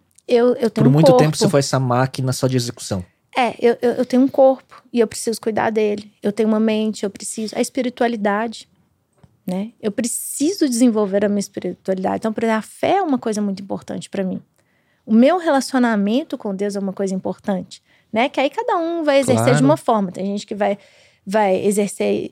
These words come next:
Speaker 1: vai manifestar isso de outras formas. Mas pra mim, uma coisa que eu entendi é que a espiritualidade é fundamental na vida de um empreendedor. E eu procuro cultivar isso, porque isso também eu negligenciei durante muitos anos.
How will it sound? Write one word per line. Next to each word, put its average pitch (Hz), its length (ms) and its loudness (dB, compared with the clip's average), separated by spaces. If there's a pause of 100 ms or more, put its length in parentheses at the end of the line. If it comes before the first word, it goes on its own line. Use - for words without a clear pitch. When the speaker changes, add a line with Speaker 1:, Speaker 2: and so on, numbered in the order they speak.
(160)
Speaker 1:
vai 220 160 2
manifestar 233 640 0
isso - 200 -6
de 202 100 -4
outras 190 280 -6
formas. 190 320 -6
Mas 240 220 2
pra 302 240 -4
mim, 254 100 2
uma 285 180 0
coisa 277 300 -2
que 285 100 -6
eu 254 40 0
entendi 214 540 -2
é 240 60 -2
que 240 120 -8
a 233 40 -2
espiritualidade 214 1200 -2 (160)
é - 60 -20
fundamental 320 920 -4
na 254 140 -2
vida 202 220 -2
de 190 100 -4
um 180 40 -2
empreendedor. 185 520 -8 (840)
E 220 120 4
eu 208 80 2
procuro 233 440 -2
cultivar 254 640 -2
isso, 247 180 -2
porque - 280 -2
isso - 180 -4
também 214 260 0
eu 208 80 -2
negligenciei 196 640 -6
durante 185 380 -8
muitos - 240 -10
anos. - 300 -12